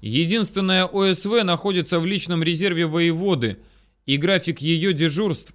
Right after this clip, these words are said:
расписан на полгода вперед». Также сменивший костюм на камуфляж Илья вышел откуда-то из внутренних помещений склада,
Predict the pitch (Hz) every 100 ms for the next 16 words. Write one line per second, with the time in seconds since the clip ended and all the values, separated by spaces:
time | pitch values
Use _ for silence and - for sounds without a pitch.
0 | _ 120 135 - 196 175 165 160 165 165
1 | 180 165 165 175 175 113 - _ _ _
2 | _ _ _ _ - 113 110 101 120 120
3 | 104 120 123 117 160 131 110 123 123 151
4 | 147 - 131 143 175 147 139 131 135 131
5 | 170 143 139 127 127 151 123 131 123 131
6 | 131 - 147 120 - - 170 180 147 127